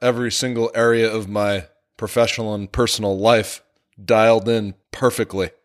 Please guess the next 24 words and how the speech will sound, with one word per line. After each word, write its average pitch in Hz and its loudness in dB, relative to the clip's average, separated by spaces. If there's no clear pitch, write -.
I 170 2
am 110 -2
in 92 -8
process, 104 0
just - -4
like 85 -6
you, 113 0
but 104 -6
I've 175 -4
been 143 -6
coaching 131 -2
full-time 185 0
for 107 -4
over 110 -6
eight 196 0
years. 156 0
And 87 -12
so 101 -8
this 110 -10
is 123 -6
a 80 -12
passion 139 0
of 73 -14
mine 73 -14